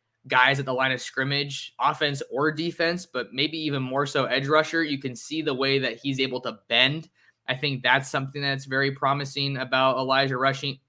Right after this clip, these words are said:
<clears throat> just from a physical standpoint. Um, yeah, you, you get a guy that, I don't know if I'd say he's, like, a, a for sure starter,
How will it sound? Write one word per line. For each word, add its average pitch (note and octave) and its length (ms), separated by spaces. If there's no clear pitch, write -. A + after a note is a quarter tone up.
<clears throat> E3 260
just C#3 180
from C#3 140
a B2 80
physical C#3+ 380
standpoint. C#3+ 580
Um, A2+ 480
yeah, C3+ 280
you, C#3+ 180
you E3+ 180
get A3 140
a G#3 80
guy D3 360
that, C#3 480
I D#3 60
don't F3 160
know E3+ 120
if D#3+ 60
I'd D#3 160
say D#3+ 160
he's, C#3+ 220
like, B2+ 260
a, B2+ 200
a A#2+ 140
for B2+ 200
sure C#3+ 260
starter, D3+ 760